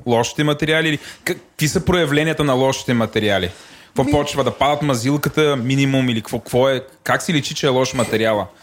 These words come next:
Speaker 1: Цепи
Speaker 2: А,
Speaker 1: се сградата ли? Де да знам?
Speaker 2: а, всичко може да стане. Най-често след десетата година почваш да имаш проблеми с покрива. Със сигурност. Второто нещо, което може да имаш проблеми, е с инсталациите вътре. Не тока. Тока обичайно е окей,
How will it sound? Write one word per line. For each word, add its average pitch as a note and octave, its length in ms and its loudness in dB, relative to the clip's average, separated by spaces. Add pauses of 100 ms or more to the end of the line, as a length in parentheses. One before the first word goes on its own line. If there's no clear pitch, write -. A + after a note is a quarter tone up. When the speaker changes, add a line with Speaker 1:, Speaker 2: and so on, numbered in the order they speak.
(140)
Speaker 1:
Цепи D3+ 180 0
Speaker 2:
А, E3+ 80 2
Speaker 1:
се D#3 160 0
сградата A#2+ 520 0
ли? F#2+ 60 -4
Де G2+ 80 -2
да B2 100 2
знам? A2+ 220 -4 (380)
Speaker 2:
а, D#3+ 360 -2
всичко - 380 -4
може G3 300 0
да B2 100 -2
стане. G#3 460 -2 (560)
Най-често A#3+ 1080 0
след A3+ 320 -2
десетата G#3 520 -2
година G3 360 -6
почваш G3 440 -2
да F3 80 -4
имаш G3 220 -4
проблеми E3+ 420 -4
с - 80 -10
покрива. F#2 440 -4 (200)
Със - 240 -4
сигурност. - 580 -4 (760)
Второто A#3+ 480 -2
нещо, G3 380 -2
което F#3 280 -2
може F3 220 0
да E3+ 80 -2
имаш E3 240 -2
проблеми, G#3+ 520 -2
е B3+ 80 0
с - 260 -8
инсталациите G3+ 720 0
вътре. D3 320 -2
Не G3 200 0
тока. D3+ 420 0
Тока F#3+ 320 -2
обичайно E3 640 0
е C#3 60 2
окей, A3 440 0